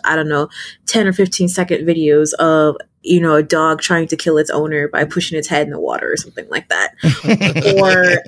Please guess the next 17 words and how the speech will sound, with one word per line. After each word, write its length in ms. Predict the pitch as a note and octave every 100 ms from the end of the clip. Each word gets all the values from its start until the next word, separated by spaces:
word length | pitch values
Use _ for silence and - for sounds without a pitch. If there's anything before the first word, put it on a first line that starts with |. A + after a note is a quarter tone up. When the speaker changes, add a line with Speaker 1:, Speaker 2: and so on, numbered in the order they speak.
| D3 G#3
Speaker 1:
a 100 | G3+ F#3
duck 360 | A3+ G3 F#3+
wagging, 800 | F#3 F#3+ F#3+ F#3 F#3 F#3 F3 E3+
walking 520 | E3 F#3 G#3 G#3 G#3 F#3
crazily 480 | - G3 F#3 E3+ D#3
or 100 | E3
whatever. 460 | F3 D#3+ C#3+ C#3
Like, 260 | C#3+ D#3 D3+
that's 220 | A#3+ C#4+
what 160 | F4 -
people 240 | C#4+ C#4+
are 100 | A3+
coming 280 | B3+ A3+ G#3+
onto 220 | G3+ F#3+
TikTok 500 | F#3 G3 F#3 E3+ -
for, 200 | E3+ D#3
not 280 | E3 G3+ -